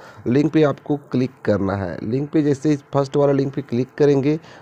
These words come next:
आपको दोस्तों यू डी आई के ऑफिशियल साइट पे पहुँचाया जाएगा। तो यहाँ पर हमने क्लिक कर दिया है, नेट स्लो होने के कारण ये जो ओपन नहीं हो रहा है। तब तक वीडियो को लाइक नहीं किया हो तो वीडियो को लाइक करके आ जाओ।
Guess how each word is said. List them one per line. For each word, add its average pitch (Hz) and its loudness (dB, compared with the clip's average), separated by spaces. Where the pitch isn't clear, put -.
आपको 147 -2
दोस्तों 151 -2
यू 147 0
डी 143 0
आई 123 0
के 143 0
ऑफिशियल 123 -2
साइट 117 -2
पे - -6
पहुँचाया 117 0
जाएगा। 98 -2
तो - -10
यहाँ 123 -2
पर 151 0
हमने 151 0
क्लिक 127 -6
कर 143 4
दिया 143 -2
है, 147 -6
नेट 123 0
स्लो 127 -2
होने 135 -2
के 131 -16
कारण 120 0
ये 117 0
जो 113 -2
ओपन 120 -4
नहीं 131 -2
हो 131 -2
रहा 131 0
है। - -10
तब 147 0
तक 147 -2
वीडियो 135 0
को 151 0
लाइक 120 0
नहीं 139 -2
किया 143 -2
हो 147 0
तो 147 -4
वीडियो 120 -2
को 135 -2
लाइक 120 -2
करके 139 -2
आ 135 2
जाओ। 143 0